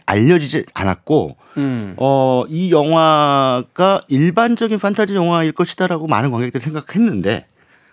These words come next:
Speaker 1: 막상 들어가서 보니까, 음, 이거 완전히 기괴한 그런 영화였던 거죠.
Speaker 2: 음.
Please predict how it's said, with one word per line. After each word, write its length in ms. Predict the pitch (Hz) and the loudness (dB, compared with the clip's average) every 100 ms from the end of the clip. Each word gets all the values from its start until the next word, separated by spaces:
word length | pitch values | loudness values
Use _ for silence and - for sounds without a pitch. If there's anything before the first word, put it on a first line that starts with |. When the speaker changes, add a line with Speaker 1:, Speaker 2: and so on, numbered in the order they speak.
| _ _ | _ _
Speaker 1:
막상 320 | 127 - 180 | -8 -4 -4
들어가서 360 | - 156 151 143 | 0 2 2 0
보니까, 460 | 110 104 - 175 - _ _ - _ _ _ _ | -2 -4 -2 -4 -6 _ _ -20 _ _ _ _
음, 360 | 131 117 98 87 | 0 2 0 -6
이거 300 | 127 120 160 113 | -8 0 0 2
완전히 380 | 101 147 160 | 0 2 2
기괴한 760 | - - 120 190 196 185 170 123 | 0 -6 0 4 4 4 4 2
그런 260 | 110 113 101 | 2 2 0
영화였던 520 | 87 80 76 - 67 | -2 -4 -6 -10 -12
거죠. 340 | 67 117 98 73 _ | -6 -4 -4 -8 _
Speaker 2:
음. 640 | 131 123 117 110 107 104 | -8 -6 -6 -10 -12 -16